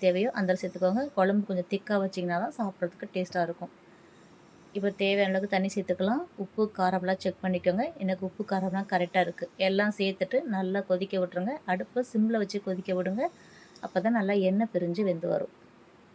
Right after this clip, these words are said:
பாருங்க, இந்த மாதிரி நல்லா வந்து திக்கா வரும், நல்லா கிரேவி. முந்திரி பருப்பு, தேங்காய் சேர்த்துருக்கோம் இல்லையா, அந்த மாதிரி நல்லா ஓரங்களெல்லாம் நல்லா ஒட்டி திக்கான கிரேவியா வரும். நல்லா எடுத்து விட்டுக்கோங்க. குழம்பு நல்லா கொதிச்சு இந்த அளவுக்கு திக்காயிடுச்சு.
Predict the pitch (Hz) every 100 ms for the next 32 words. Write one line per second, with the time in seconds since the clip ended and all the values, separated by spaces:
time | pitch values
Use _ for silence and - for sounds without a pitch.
0 | - - - - - - - - - 190
1 | 190 214 190 180 196 185 185 185 190 262
2 | - 214 - - 214 196 175 - 170 175
3 | 170 180 185 175 - 202 208 214 202 175
4 | 185 185 180 185 185 185 185 175 185 226
5 | 190 - - - - - 185 190 196 190
6 | 185 185 190 185 185 185 180 180 180 -
7 | 247 247 196 - 190 185 180 180 180 180
8 | 175 180 294 - 180 180 175 170 175 170
9 | - 175 170 - - - - - - -
10 | 185 180 190 180 170 180 180 175 175 -
11 | 269 - 185 175 170 185 208 180 - 190
12 | 170 - -